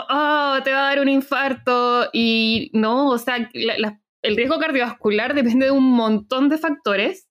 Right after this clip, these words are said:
Este es uno de esos, y esto es un alimento dentro de lo que importan los alimentos que uno podría comer para, eh, modificar su riesgo cardiovascular.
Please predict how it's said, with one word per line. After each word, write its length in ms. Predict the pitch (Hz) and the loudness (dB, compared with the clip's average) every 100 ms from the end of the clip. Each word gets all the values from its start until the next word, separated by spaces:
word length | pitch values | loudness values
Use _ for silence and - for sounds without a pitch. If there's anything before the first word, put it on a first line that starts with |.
| _ _ _ _ _ _ | _ _ _ _ _ _
Este 240 | 262 285 | -6 -2
es 180 | 359 349 - | -4 -4 -6
uno 320 | 302 370 381 | -2 2 2
de 120 | 359 | 0
esos, 320 | 403 - 233 262 | -2 -2 -4 -2
y 120 | 240 | -2
esto 160 | 277 302 | 0 -2
es 40 | - | -2
un 200 | - 370 | -2 0
alimento 600 | 349 349 339 320 285 262 277 | 0 0 0 0 0 -2 0
dentro 540 | 262 269 277 285 311 | 0 -2 0 0 0
de 160 | 226 233 | 0 -2
lo 120 | 226 | 0
que 60 | |
importan 420 | 220 208 269 269 302 | 0 0 -2 -2 -2
los 160 | 294 | 0
alimentos 640 | 285 254 294 285 233 254 | 0 0 2 0 0 -2
que 100 | - | -2
uno 140 | 262 262 | -2 0
podría 320 | 254 247 254 | 0 0 0
comer 400 | 254 254 294 311 | 0 2 0 -2
para, 460 | 277 277 277 294 - | -2 -2 -2 -2 -2
eh, 600 | 233 233 226 220 214 - _ _ _ _ | 0 2 2 0 -2 -6 _ _ _ _
modificar 560 | - 226 208 233 240 262 | -2 -2 -2 -2 -4 -6
su 260 | - 269 262 | -2 0 2
riesgo 260 | 247 247 | 0 0
cardiovascular. 640 | 247 240 233 220 226 202 | 0 0 0 0 -4 -4